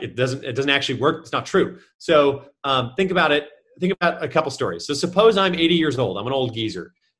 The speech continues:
and I'm highly at risk from coronavirus. And I want to see my family. And I don't want to be locked up. And I decide to leave my house. What are you gonna do? Shoot me? Put me in jail?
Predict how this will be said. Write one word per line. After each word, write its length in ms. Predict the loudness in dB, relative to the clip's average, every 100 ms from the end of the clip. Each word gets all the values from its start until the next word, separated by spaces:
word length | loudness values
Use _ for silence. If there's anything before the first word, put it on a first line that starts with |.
| -6
and 120 | -2
I'm 120 | -2
highly 320 | 2 4 6
at 100 | 4
risk 320 | 4 2 2 -4
from 160 | -12
coronavirus. 720 | -4 -2 -2 -4 -6 -10 -16 -20 _ _ _ -20 _ _
And 220 | -4 -4 -4
I 280 | 0 4 4
want 400 | 4 4 2 2
to 100 | -6
see 280 | -6 0 2
my 160 | 2 0
family. 540 | 0 0 0 -4 -12 _ _ _ _ _ _ _ _ _ _ _ _ -4
And 100 | 2
I 100 | 4
don't 160 | 4
want 140 | 4 4
to 40 |
be 100 | 4
locked 340 | 4 4 2 0
up. 280 | 0 -2 -20 _ _ _ _ _ _ _ _ _ _ _
And 120 | 0
I 120 | 2 2
decide 360 | 2 2 2
to 40 | 0
leave 200 | -4 -2
my 160 | -2
house. 560 | 0 -2 -4 -10 -20 -20 _
What 140 | 2 4
are 40 |
you 80 | 6
gonna 120 | 4
do? 160 | 4 2
Shoot 380 | 2 4 4 4
me? 360 | -2 -4 -10 _ _ _ _ -2
Put 140 | 0
me 100 | 2
in 80 | 0
jail? 580 | 2 4 4 2 0